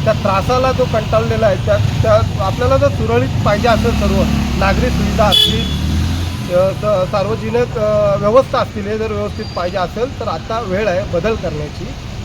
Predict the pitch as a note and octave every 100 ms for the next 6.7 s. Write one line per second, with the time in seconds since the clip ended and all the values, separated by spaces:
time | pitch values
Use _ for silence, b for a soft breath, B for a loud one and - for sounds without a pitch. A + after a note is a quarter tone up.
0 | - F#3+ A#3+ E3 F3+ B3+ C4+ D4 - -
1 | - F3+ C#4 - A#3+ A3+ A#3 A#3 G#3 G#3+
2 | G#3+ G#3+ G#3 G#3 G3+ F#3+ G#3+ - G3+ -
3 | D3+ - - F#3 G3 A3 G#3+ G#3 G#3+ G#3+
4 | G#3+ G3+ F#3+ G3 G#3 G#3 G3 F#3+ G3 G3
5 | A3+ D#3+ F#3 G#3 G#3+ G#3 F#3 F3+ F#3+ G3+
6 | F#3 E3+ E3 - F3 - G3